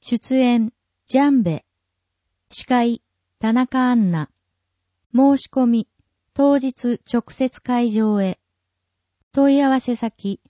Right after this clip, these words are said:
障害者支援課施策推進係。電話、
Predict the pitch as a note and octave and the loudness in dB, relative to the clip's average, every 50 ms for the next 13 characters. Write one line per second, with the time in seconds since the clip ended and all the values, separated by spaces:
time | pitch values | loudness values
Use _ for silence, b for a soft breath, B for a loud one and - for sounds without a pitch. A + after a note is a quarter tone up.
0 | _ _ _ - - D4+ D4+ D4+ D4+ C#4+ C#4+ D4 C#4+ B3+ - G3+ F3+ - - - | _ _ _ -6 -2 0 2 2 2 0 0 0 -2 -2 -2 -4 -6 -6 -4 -2
1 | G#3+ A3 A3 A3+ A3 G#3 - G3+ G3+ F#3+ - - - C4+ C4+ - - - - B3+ | -2 0 0 0 -2 -4 -4 -6 -6 -6 -8 -8 -6 -6 -6 -6 -8 -10 -4 -2
2 | B3+ B3+ - - A#3+ A#3 A#3 A3 G#3+ G#3+ - - D#3+ D3 C#3+ C3+ _ _ _ _ | -2 -2 -2 -2 0 0 0 0 0 -2 -4 -4 -6 -6 -8 -12 _ _ _ _
3 | _ _ _ _ _ _ - - A#3 A#3+ A#3+ A#3 A3+ A#3 A3 G#3+ - | _ _ _ _ _ _ -4 0 0 2 2 2 0 0 -2 -4 -6